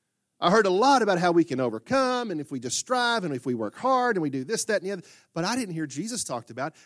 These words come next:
And I remember in the scripture, he says, "If I be lifted up, I will draw all men to me." He didn't say, "If you feel good about it, if there's a feeling, if I be lifted up, I will draw all men to me."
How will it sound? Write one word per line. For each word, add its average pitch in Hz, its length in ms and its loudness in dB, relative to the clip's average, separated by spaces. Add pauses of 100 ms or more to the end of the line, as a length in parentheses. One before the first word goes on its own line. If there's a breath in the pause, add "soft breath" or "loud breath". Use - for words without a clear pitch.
And 170 140 -2
I 254 80 0
remember 190 320 0
in 175 60 0
the 156 100 -2
scripture, 175 400 -6
he 175 140 -8
says, 151 220 -6
"If 139 260 -12
I 247 220 -12
be 147 160 -6
lifted 120 300 -4
up, 143 280 -2
I 233 320 -6
will 147 180 -6
draw 120 300 -8
all 113 180 -10
men 107 220 -12
to 104 100 -18
me." 95 160 -18 (240 soft breath)
He 269 140 -10
didn't 160 140 -4
say, 123 240 -4
"If 113 140 -12
you 120 200 -14 (120)
feel 254 240 -4
good 151 200 -4
about 123 300 -4
it, 190 100 -10 (180 loud breath)
if 143 140 -10
there's 165 160 -4
a 135 80 -4
feeling, 240 340 -4 (220 loud breath)
if 180 240 -4
I 254 240 2
be 190 160 -2
lifted 151 320 0
up, 175 240 0
I 233 200 0
will 170 140 0
draw 127 280 -4
all 120 180 -12
men 196 240 -16
to 127 120 -8
me." 87 260 -12